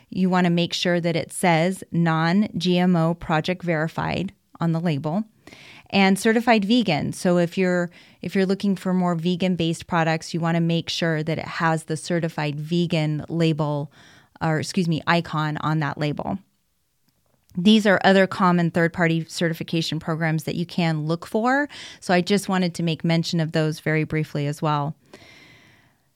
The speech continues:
The Consumer Healthcare Products Association actually has a great resource as well, and I will post this link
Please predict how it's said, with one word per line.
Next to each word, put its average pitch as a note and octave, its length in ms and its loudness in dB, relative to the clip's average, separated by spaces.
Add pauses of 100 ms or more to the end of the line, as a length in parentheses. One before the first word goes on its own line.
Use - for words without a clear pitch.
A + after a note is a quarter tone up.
(160)
The A3 100 4
Consumer C4 560 4
Healthcare A#3 540 2
Products G3+ 480 2
Association F#3+ 760 0
actually A3 400 0
has A3 180 0
a F#3 60 -2
great F3+ 520 -4
resource F#3+ 540 -2
as F3 160 -6
well, F3 420 2
and F3+ 140 0
I F3 100 2
will F#3+ 360 2
post F#3 560 -2
this F3+ 240 -2
link F3 260 0